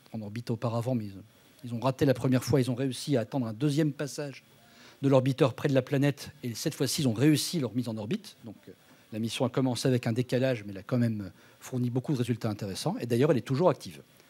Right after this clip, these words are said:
Actuellement, il n'y a plus qu'un seul satellite, entre guillemets, actif autour de Vénus. C'est le satellite japonais Akatsuki, qui va vraiment faire la jonction entre, bah, l'époque actuelle et l'exploration future de la planète.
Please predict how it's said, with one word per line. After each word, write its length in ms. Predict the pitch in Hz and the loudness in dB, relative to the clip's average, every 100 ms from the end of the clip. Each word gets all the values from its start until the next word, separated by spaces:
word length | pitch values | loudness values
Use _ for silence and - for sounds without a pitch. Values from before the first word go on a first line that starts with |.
| - 120 | -14 -10
Actuellement, 300 | - 117 165 | -2 2 4
il 40 | |
n'y 60 | 123 | 4
a 20 | |
plus 140 | 143 | 2
qu'un 200 | 131 160 | 0 0
seul 220 | - 185 | 6 4
satellite, 520 | 156 117 - 147 151 117 | 6 2 4 0 0 -4
entre 160 | 131 | -4
guillemets, 340 | 120 123 131 123 - - - | 0 2 2 0 -14 -20 -8
actif 300 | 135 - 147 | -6 -4 -2
autour 180 | 127 117 | -2 -2
de 80 | 104 | -2
Vénus. 320 | 104 180 - | 0 0 2
C'est 140 | - | 4
le 60 | 175 | 6
satellite 300 | - 135 147 | 4 4 4
japonais 360 | 120 113 107 | 4 4 4
Akatsuki, 520 | 143 123 - 107 - - _ - - - - | 4 2 -4 -10 -12 -16 _ -20 -20 -20 -10
qui 100 | - | 0
va 60 | 127 | 2
vraiment 180 | 117 143 | 4 2
faire 160 | 143 | 4
la 60 | 123 | 4
jonction 480 | 131 139 - 131 123 | 4 2 2 2 2
entre, 240 | - 110 | -2 -8
bah, 160 | 131 90 | -8 -10
l'époque 300 | 98 - - | -12 -10 -8
actuelle 400 | 95 - 127 143 - - - - | -8 2 4 4 0 -16 -20 -6
et 60 | 156 | 2
l'exploration 560 | 139 - 127 110 - 127 | 2 2 -2 -2 -2 -4
future 400 | - - 123 117 | -6 -4 -4 -4
de 80 | |
la 120 | 92 90 | -6 -8
planète. 380 | 85 76 - | -12 -14 -20